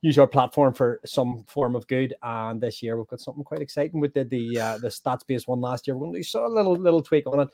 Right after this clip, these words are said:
but I need to talk to Rainer, I need to talk to Smallsy, I need to talk to Says and get this just across the line. You have seen the, uh,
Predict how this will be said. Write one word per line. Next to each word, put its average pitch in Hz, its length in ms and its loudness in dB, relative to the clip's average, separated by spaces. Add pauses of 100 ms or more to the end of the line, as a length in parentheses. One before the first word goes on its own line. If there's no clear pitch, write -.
(360)
but 127 180 8
I 127 60 4
need 127 140 2
to 117 60 -6
talk 120 220 0
to 117 80 2
Rainer, 113 240 0
I 113 40 -2
need 113 120 -2
to 107 60 -10
talk 110 180 -6
to - 100 -10
Smallsy, 101 280 -4
I - 20 -4
need 98 160 -8
to 90 80 -20
talk 101 160 -6
to 92 80 -16
Says 92 420 -10
and 95 200 -10
get 104 180 -10
this 95 140 -12
just - 240 -16
across 98 300 -10
the - 40 -12
line. 90 300 -10
You 104 100 -8
have 104 140 -8
seen 104 260 -6
the, 104 240 -2
uh, 98 200 0